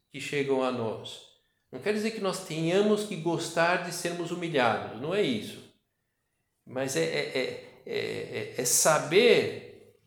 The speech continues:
que, é, nós, é, podemos tirar um bem daquilo. Então, aquelas, aquelas mulheres lá lambuzadas, né, na, na, na beira do Mar Morto,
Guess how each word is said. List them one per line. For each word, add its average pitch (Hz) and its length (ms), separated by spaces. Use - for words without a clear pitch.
que, 139 920
é, 110 920
nós, 120 1300
é, 104 180
podemos 226 420
tirar 185 240
um 147 80
bem 139 220
daquilo. 110 580
Então, 117 140
aquelas, 117 640
aquelas 131 260
mulheres 120 460
lá 123 140
lambuzadas, 120 720
né, 139 160
na, 113 160
na, 104 260
na 107 120
beira 110 260
do 113 100
Mar 110 220
Morto, 143 560